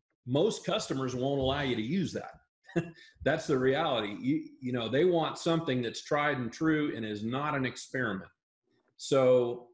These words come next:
uh, it's very rare that I have to talk to something that doesn't have the protocols built in. I would say the exception would be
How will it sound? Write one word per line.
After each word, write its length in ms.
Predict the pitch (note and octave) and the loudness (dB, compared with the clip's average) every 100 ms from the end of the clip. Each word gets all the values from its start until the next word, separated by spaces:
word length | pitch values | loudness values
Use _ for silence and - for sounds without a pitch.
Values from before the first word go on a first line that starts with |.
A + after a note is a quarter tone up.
| - | -10
uh, 160 | B2 A#2+ C3+ | -6 -4 -4
it's 160 | A#2+ | -4
very 400 | G#2 C3+ F3+ F3+ | 0 2 4 4
rare 400 | D3 D#3+ D#3+ B2+ | 4 4 4 2
that 140 | A#2+ B2 | 0 -2
I 120 | B2+ | -4
have 320 | C3+ C3 B2+ | -4 -4 -6
to 60 | - | -10
talk 400 | - C3+ C3+ - | -8 -4 -4 -6
to 80 | A2+ | -8
something 600 | - A#2 A#2 A2+ A#2 G#2+ | -6 -6 -4 -4 -2 -4
that 200 | G#2+ A2 | -4 0
doesn't 320 | B2+ B2+ B2 | 0 0 -4
have 200 | B2 A#2+ | -4 -4
the 80 | A2 | -2
protocols 560 | A#2+ A2 - G#2 G2 - | -2 0 0 -2 -2 -2
built 240 | G2+ - | -2 -2
in. 120 | G2+ F2 _ _ _ | -8 -10 _ _ _
I 80 | A#2 | -2
would 160 | C3+ B2+ | 0 0
say 240 | D#3 C#3 | 2 2
the 120 | C3 | 2
exception 560 | G#2+ - D#3+ C#3+ - C3 | -2 0 0 0 -2 -2
would 140 | B2 | -2
be 360 | A#2 A#2 A2+ G#2+ | 0 -2 -2 -6